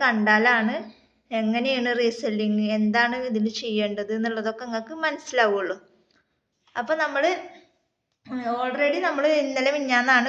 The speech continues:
ഗ്രൂപ്പ് ക്രിയേറ്റ് ചെയ്തത്. അപ്പോൾ തന്നെ ഒരു പത്ത് പതിനഞ്ച് മെമ്പേഴ്സ് അതിൽ ആഡ് ആയിട്ടുണ്ട്. അത് കൂടാണ്ട് നമ്മൾ ഈ റീസെല്ലിംഗ് ചെയ്യാൻ തുടങ്ങിയെന്ന് കണ്ടപ്പോൾ തന്നെ നമ്മളെ അറിയുന്ന ആൾക്കാർ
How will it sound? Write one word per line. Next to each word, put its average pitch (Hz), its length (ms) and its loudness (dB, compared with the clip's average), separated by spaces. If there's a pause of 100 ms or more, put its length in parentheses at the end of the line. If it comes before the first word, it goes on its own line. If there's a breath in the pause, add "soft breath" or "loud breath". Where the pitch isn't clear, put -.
(100)
ഗ്രൂപ്പ് 226 460 0 (440 loud breath)
ക്രിയേറ്റ് 247 500 4
ചെയ്തത്. 220 320 2
അപ്പോൾ 233 220 -2
തന്നെ 277 220 4 (420 loud breath)
ഒരു 269 140 4
പത്ത് 277 260 4
പതിനഞ്ച് 269 440 8 (160)
മെമ്പേഴ്സ് 240 580 4
അതിൽ 254 160 6 (200)
ആഡ് 226 220 6
ആയിട്ടുണ്ട്. 233 520 6 (520 loud breath)
അത് 214 120 2 (100)
കൂടാണ്ട് 240 520 4 (100)
നമ്മൾ 247 260 2
ഈ - 20 8 (100)
റീസെല്ലിംഗ് 247 640 0 (140)
ചെയ്യാൻ 240 380 4 (100)
തുടങ്ങിയെന്ന് 240 640 2
കണ്ടപ്പോൾ 233 440 0
തന്നെ 233 220 2 (120)
നമ്മളെ 226 340 2 (540 loud breath)
അറിയുന്ന 254 380 4
ആൾക്കാർ 233 460 4